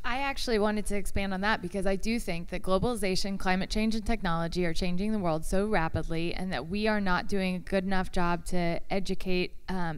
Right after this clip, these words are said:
everyone on what that means. And, um, and specific to your point, I think a lot of people think that it's trade that's taking people's jobs, when actually trade is a real opportunity for us to, uh, remain,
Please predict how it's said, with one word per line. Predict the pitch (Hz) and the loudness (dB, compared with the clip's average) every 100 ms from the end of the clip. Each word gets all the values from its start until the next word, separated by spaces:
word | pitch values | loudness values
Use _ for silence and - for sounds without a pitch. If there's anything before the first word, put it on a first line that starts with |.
| - | -2
everyone | 220 294 269 180 165 | 0 2 2 2 0
on | 160 | 0
what | 170 180 | 0 0
that | - 185 - | 0 0 2
means. | 175 175 170 - | 2 0 0 0
And, | 170 165 - - - - | -2 -2 -6 -6 -8 -4
um, | 185 185 175 175 | 0 0 0 0
and | 214 214 196 - | -2 -2 -4 -2
specific | 190 - 214 302 311 240 | 0 2 4 2 2 2
to | - | 4
your | 202 190 | 4 2
point, | - 269 220 190 | 2 2 2 0
I | 202 | -2
think | 190 202 | -2 0
a | 190 | 2
lot | 185 196 | 2 2
of | 202 | 0
people | 214 196 | 0 0
think | 185 202 175 - | 0 0 -2 0
that | 175 | 0
it's | 175 - | 0 -2
trade | - 277 262 175 | 2 2 2 0
that's | 185 175 | -2 0
taking | - 196 185 202 185 | 0 0 0 -4 -2
people's | 180 196 - 175 | -2 -2 -2 -4
jobs, | - 190 190 175 - - - | 0 2 2 2 0 -2 -4
when | 196 | -2
actually | 202 208 - 196 | 0 2 2 2
trade | - 208 202 | 2 2 4
is | 190 175 | 2 2
a | 180 170 165 | 2 2 -2
real | - 180 208 247 254 | -4 -2 2 2 2
opportunity | - 190 180 175 - 196 190 180 170 | 0 0 0 0 0 2 2 0 0
for | - - | 0 0
us | 196 214 202 - - | 2 2 2 -2 -4
to, | 196 180 175 170 - - - | 0 0 0 -2 -6 -8 -2
uh, | 175 170 | -2 0
remain, | 180 185 220 262 185 180 208 | 0 0 2 2 2 0 -2